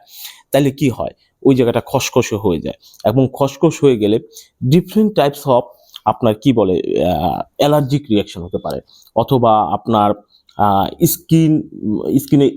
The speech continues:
ইচি type of কিছু হতে পারে। আর আমরা যখন গোসল করি প্রত্যেক দিনই তো ধরেন আমরা অ্যান্টিব্যাকটেরিয়াল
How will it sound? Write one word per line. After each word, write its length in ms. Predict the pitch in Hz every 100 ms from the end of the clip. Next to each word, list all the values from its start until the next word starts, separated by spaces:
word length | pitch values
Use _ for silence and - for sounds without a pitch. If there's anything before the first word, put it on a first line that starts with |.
| -
ইচি 180 | -
type 260 | 175 117 -
of 80 | 110 -
কিছু 320 | 117 - 117 113 -
হতে 160 | 147 147
পারে। 160 | 87 - _ - - - _ _ _ -
আর 420 | 113 101 101 98 - _ _ _ _ _ _ - -
আমরা 160 | 135 165
যখন 220 | 175 160
গোসল 240 | 139 190
করি 200 | - 147
প্রত্যেক 380 | 143 143 - 151
দিনই 180 | 156 147
তো 120 | 147
ধরেন 300 | 117 117 117
আমরা 340 | 107 107 107 98 _ _
অ্যান্টিব্যাকটেরিয়াল 720 | - 156 156 123 - 120 107